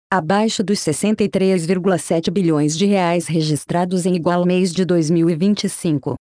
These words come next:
No acumulado de doze meses, o déficit nominal soma um vírgula um trilhão de reais, equivalente a oito vírgula quarenta e nove por cento do pib.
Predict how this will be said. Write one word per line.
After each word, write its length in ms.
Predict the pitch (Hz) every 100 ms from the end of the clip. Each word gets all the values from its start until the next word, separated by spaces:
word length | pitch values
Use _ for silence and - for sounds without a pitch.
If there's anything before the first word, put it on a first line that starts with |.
| _ -
No 140 | 185
acumulado 600 | 170 175 165 160 165 175
de 100 | 165
doze 320 | 151 180 185
meses, 480 | 196 175 170 170 180 - _
o 60 | 196
déficit 600 | 185 180 196 - 160 175
nominal 380 | 190 185 170 180
soma 340 | - 214 226
um 100 | 220
vírgula 300 | 214 185 202
um 80 | 185
trilhão 380 | 214 196 170 175
de 100 | 180
reais, 520 | 190 180 160 180 - - -
equivalente 680 | 190 196 165 165 175 202 226
a 60 |
oito 320 | 160 156 151
vírgula 380 | 190 208 165 170
quarenta 340 | 165 156 147 165
e 60 |
nove 320 | 165 165 160
por 180 | 160 156
cento 400 | - 196 202 214
do 100 | 208
pib. 380 | 220 170 139